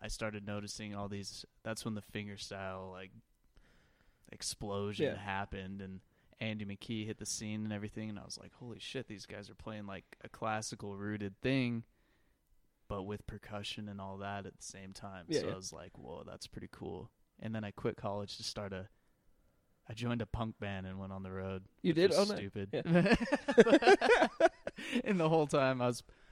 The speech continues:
Speaker 1: I was playing power chords when I really just wanted to play acoustic
Speaker 2: Yeah, yeah.
Speaker 1: shred stuff, you know, and yeah. But so I just practiced while I was on the road with those guys and
Speaker 2: Nice.
Speaker 1: got home,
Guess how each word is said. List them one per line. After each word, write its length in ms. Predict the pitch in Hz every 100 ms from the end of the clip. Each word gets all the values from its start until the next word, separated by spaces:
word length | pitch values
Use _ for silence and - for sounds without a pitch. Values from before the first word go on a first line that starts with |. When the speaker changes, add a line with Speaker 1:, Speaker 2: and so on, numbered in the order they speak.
| -
Speaker 1:
I 40 |
was 120 | 135
playing 300 | - 143 127
power 300 | 120 127 117 117
chords 340 | 120 110 110
when 100 | 107
I 60 | 101
really 280 | 104 104
just 180 | 101 101
wanted 240 | 107 104 101
to 60 |
play 360 | 101 107 101 98 104
acoustic 520 | 113 - 110 - 104
Speaker 2:
Yeah, 100 | - 156
yeah. 120 | 151
Speaker 1:
shred 260 | 117 110 107
stuff, 300 | - 104 104
you 100 | 110
know, 220 | 107 104 107
and 140 | 107 _ - - - _ _ - -
yeah. 300 | 98 92 95 - _ _ -
But 220 | 110 107 - _ -
so 200 | - 135
I 60 |
just 200 | 139 139
practiced 480 | - 110 113 117 -
while 160 | 110 107
I 80 | 107
was 140 | 101
on 120 | 101
the 80 | 101
road 180 | 98 98
with 120 | 98
those 260 | 101 101 -
guys 320 | 101 98 98
and 160 | 98 98
Speaker 2:
Nice. 180 | 98
Speaker 1:
got 80 | 98
home, 380 | 104 98 95 95